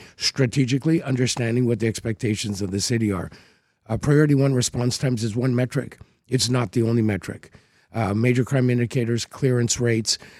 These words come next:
um, uh, participating in prosecutions, our ability to deliver disclosure in a timely manner are all other metrics in our workflow, uh, that are degraded, and they need to be reconstituted. And this will take many years for us to rebuild capacity,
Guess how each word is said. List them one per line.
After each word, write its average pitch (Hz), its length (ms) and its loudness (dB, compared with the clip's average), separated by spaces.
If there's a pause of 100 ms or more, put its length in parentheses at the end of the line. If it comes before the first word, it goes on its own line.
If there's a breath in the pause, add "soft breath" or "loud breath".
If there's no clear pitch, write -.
(140 loud breath)
um, 107 540 -2
uh, 98 360 -2 (100)
participating 127 680 2
in 117 60 0
prosecutions, 120 760 0
our 113 80 0
ability 113 400 2
to 113 80 2
deliver 113 360 0
disclosure 120 560 0
in 117 80 0
a 107 80 -2
timely 117 320 0
manner 110 320 0 (300 loud breath)
are 131 260 2
all 151 380 4
other 127 220 2
metrics 120 480 -2
in 113 120 2
our 107 100 0
workflow, 139 600 -2 (400 loud breath)
uh, 110 140 -2
that 113 220 0
are 123 100 2
degraded, 117 540 0 (240 soft breath)
and 120 160 0
they 113 140 4
need 117 200 4
to - 60 -6
be 110 120 0
reconstituted. 117 1080 -2
And 117 180 -2
this 117 180 0
will 127 100 0
take 127 200 0
many 117 200 2
years 107 320 0
for 110 160 -6
us 120 180 0
to 117 80 -2
rebuild 117 560 0
capacity, 110 680 -2